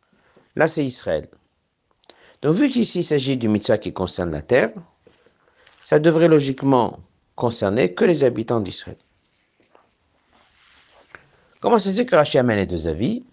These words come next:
Et bien sûr, quel est le message derrière ces deux avis ?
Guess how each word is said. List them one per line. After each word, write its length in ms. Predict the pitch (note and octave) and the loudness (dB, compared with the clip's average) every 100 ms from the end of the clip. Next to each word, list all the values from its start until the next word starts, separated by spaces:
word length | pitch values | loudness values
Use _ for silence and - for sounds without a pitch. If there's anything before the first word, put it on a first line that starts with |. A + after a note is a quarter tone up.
| _ _ _ _ _ _ _ _ _ _ _ _ | _ _ _ _ _ _ _ _ _ _ _ _
Et 40 | |
bien 100 | G#2+ | -4
sûr, 180 | A2 D3 | -2 -2
quel 160 | D3 B2+ | 0 2
est 60 | |
le 80 | G#2+ | 2
message 360 | F#2+ - B2 A2 | 0 0 0 2
derrière 200 | F#2 G#2 | 0 -2
ces 140 | - | -4
deux 180 | E2 D2 | -8 -8
avis ? 240 | - _ | -10 _